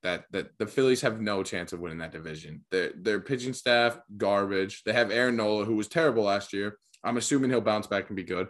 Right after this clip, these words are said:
Other than him, trash. Um, the Phillies hitting lineup, they have some decent guys. I still think Bry-, Bryce Harper is one of the most overrated players.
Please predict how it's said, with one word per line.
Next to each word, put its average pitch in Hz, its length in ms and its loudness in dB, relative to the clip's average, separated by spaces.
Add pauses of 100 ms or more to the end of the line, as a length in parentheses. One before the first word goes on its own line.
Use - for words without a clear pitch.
(220)
Other 220 220 10
than 143 180 0
him, 110 340 -2
trash. 90 460 -2 (480)
Um, 95 680 0
the 104 440 0
Phillies 113 480 4
hitting 123 300 2
lineup, 117 440 -4
they 110 80 -4
have 107 180 0
some 98 140 -8
decent 98 340 -4
guys. 95 400 2
I 95 160 -6
still 104 260 -2
think 101 220 -6
Bry-, 98 180 2
Bryce 92 340 -2
Harper 92 520 -4
is 90 140 -8
one 110 320 0
of 110 120 -2
the 110 80 0
most 101 280 -2
overrated 90 400 -2
players. 98 480 -2